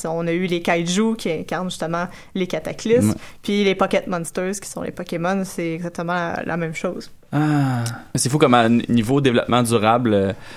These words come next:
Speaker 2: euh, tu sais, il y a tout le discours qui va avec ça dans les jeux de Pokémon, mais quand on va à l'extérieur, tout ce qui est paratexte, euh, le, le, le marketing, c'est
Speaker 1: Ouais.
Speaker 2: super hypocrite, je veux dire. Juste la, la, la sortie des versions,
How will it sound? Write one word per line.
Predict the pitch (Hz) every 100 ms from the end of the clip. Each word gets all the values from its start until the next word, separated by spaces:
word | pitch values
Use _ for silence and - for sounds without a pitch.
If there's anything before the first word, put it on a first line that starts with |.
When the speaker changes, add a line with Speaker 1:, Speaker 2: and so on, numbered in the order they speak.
| - - - -
Speaker 2:
euh, | 98 92
tu | -
sais, |
il | 117
y |
a | 104
tout | 127
le | 117
discours | 101 - - 120
qui | 120 107
va | 110
avec | 104 98
ça | -
dans | 120 110
les | 101
jeux | 104
de | 107
Pokémon, | 107 110 107 117 135
mais | 120 113 113 120 - -
quand | - 120
on | 123 113
va | 101 123 123
à |
l'extérieur, | 113 113 - 113 104 120
tout | 120
ce | -
qui | 113
est |
paratexte, | - 110 110 101 113 113 - -
euh, | 101 104
le, | 101 101
le, | 98 95 - - -
le | 107 104
marketing, | 110 117 117 107 123 127
c'est | 180 208
Speaker 1:
Ouais. |
Speaker 2:
super | 190 - - 135 120 131 123
hypocrite, | 113 104 110 101 123 110
je |
veux | 107 104
dire. | 110
Juste | 117 127 -
la, | 120
la, | 104 110
la | 95 107
sortie | - 113 - 127
des | 117
versions, | 107 104 - 117 139